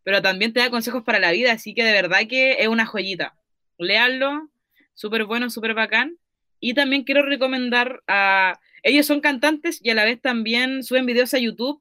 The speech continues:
y a veces la, eh, suben como meditaciones a Instagram.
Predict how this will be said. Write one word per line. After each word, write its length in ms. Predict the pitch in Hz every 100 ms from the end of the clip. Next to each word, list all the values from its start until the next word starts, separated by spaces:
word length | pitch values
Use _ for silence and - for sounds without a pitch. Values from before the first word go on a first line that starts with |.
| _
y 300 | 226 254 269
a 100 | 220
veces 260 | 214 226 262
la, 680 | 247 226 226 220 214 196 - _ _ _ _ -
eh, 160 | 190
suben 400 | 175 233 262 254
como 520 | 226 214 214 208 202
meditaciones 580 | 190 196 190 190 240 254
a 80 | 254
Instagram. 600 | 247 226 175 147 123